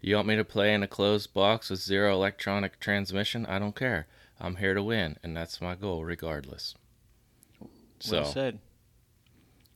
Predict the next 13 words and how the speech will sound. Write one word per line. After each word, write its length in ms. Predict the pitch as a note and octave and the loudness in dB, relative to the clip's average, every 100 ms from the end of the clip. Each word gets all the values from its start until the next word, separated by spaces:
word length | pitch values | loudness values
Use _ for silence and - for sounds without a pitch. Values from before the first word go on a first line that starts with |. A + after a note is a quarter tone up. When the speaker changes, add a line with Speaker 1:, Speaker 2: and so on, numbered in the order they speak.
| _ _ - | _ _ -6
Speaker 1:
yeah. 260 | B2+ F3+ D2+ _ _ _ _ _ _ _ _ _ _ _ - - - - - - _ _ | -4 -4 -10 _ _ _ _ _ _ _ _ _ _ _ -20 -20 -20 -20 -20 -20 _ _
I 120 | - G#2+ | 4 8
guess 400 | A2+ C3 - - _ - | 8 8 0 -8 _ 2
Elon 420 | A#2 A#2 A2+ F#2+ | 4 6 6 4
Musk 360 | F2+ B2+ - - _ - - | 4 4 2 -8 _ -20 -20
commented 520 | - B2 B2 B2+ B2+ | -4 0 0 2 0
on 160 | A#2+ A#2+ | 0 0
it 140 | A#2+ F#2+ | 0 0
as 180 | F#2 | -2
well, 360 | F2+ F2+ A#2+ D3+ _ - - - | 2 2 2 0 _ -20 -18 -10
um, 520 | F2 E2+ D#2+ D#2 E2 _ _ _ _ _ _ | -6 -4 -4 -4 -8 _ _ _ _ _ _
which 200 | F#2+ - | -12 -10
is 260 | E2 E2 | -10 -10